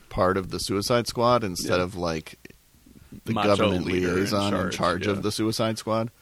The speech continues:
Speaker 2: Yeah, I, I think, and when, as you mentioned, like, the government liaison thing, I don't know how well Viola Davis's Amanda Waller really fits into this tone of movie anymore,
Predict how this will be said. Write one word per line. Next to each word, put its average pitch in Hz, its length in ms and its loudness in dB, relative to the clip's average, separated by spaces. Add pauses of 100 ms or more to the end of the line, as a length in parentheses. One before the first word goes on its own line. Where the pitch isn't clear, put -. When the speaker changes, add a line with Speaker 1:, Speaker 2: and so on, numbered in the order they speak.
Speaker 2:
Yeah, 139 440 4 (120)
I, 180 240 0
I 175 80 0
think, 190 240 -2
and 156 120 4
when, 160 180 0 (200)
as 143 160 2
you 180 80 -2
mentioned, 143 340 0
like, 117 160 0
the 113 100 -2
government 120 500 0
liaison 107 560 0
thing, 104 240 -4
I 131 140 4
don't 185 240 2
know 151 220 4
how 127 180 6
well 113 500 4 (280)
Viola 110 460 0
Davis's 107 720 -4
Amanda 110 400 -2
Waller 98 360 -4
really 101 300 -8
fits - 600 -10 (180)
into 123 280 -2
this 104 380 -4 (300)
tone 113 340 -4
of 123 300 -4
movie 147 640 0 (100)
anymore, 156 540 -4